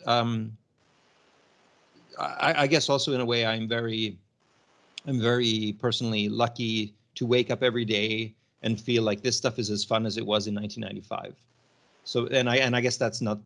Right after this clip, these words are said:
that's not any advice you could give to somebody, but I don't know. I, I guess you gotta keep your, your,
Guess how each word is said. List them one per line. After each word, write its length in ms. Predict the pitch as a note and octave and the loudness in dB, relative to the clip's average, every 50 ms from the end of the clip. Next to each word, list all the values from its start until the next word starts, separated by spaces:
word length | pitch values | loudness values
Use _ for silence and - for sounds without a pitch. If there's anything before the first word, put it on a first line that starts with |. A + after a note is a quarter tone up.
| - A2 | -12 -4
that's 260 | G#2+ A2+ G#2+ - A#2 | -4 -4 -2 -2 -2
not 160 | A2+ A2 G#2+ | -2 0 0
any 220 | G#2+ G#2+ G#2 G2+ | 0 0 0 0
advice 440 | F#2+ F#2+ F#2 G#2+ A2+ B2+ B2 - - | 0 -2 0 2 4 4 2 2 -2
you 60 | A#2 | -6
could 100 | G2+ G#2+ | -8 -6
give 160 | G2 G#2+ A2+ A2+ | -4 -4 -4 -2
to 80 | A2+ | -4
somebody, 320 | G#2 - G#2 G2 G2+ G2 G2 | -4 -4 -4 -4 -4 -6 -6
but 200 | F#2+ G2 G2 G2+ | -6 -6 -4 -2
I 140 | G#2 G#2+ | -2 0
don't 120 | A2+ B2 C#3+ | 0 0 -2
know. 200 | E3 D#3 G2+ F#2+ F#2 | -2 -4 -4 -2 -4
I, 120 | F#2 G#2 G#2 | -4 -4 0
I 100 | - A2+ A2+ | 0 0 2
guess 340 | A2+ B2 A2 C#3 B2+ - | 2 0 2 2 0 0
you 40 | - | 2
gotta 140 | C#3 B2 A#2 | 2 0 0
keep 240 | A2 - A2+ - - | 0 -4 -6 -2 0
your, 160 | A2 G#2+ G#2 | -2 0 0
your, 300 | G#2 G2+ G#2+ G2 F2 | 0 0 0 0 -2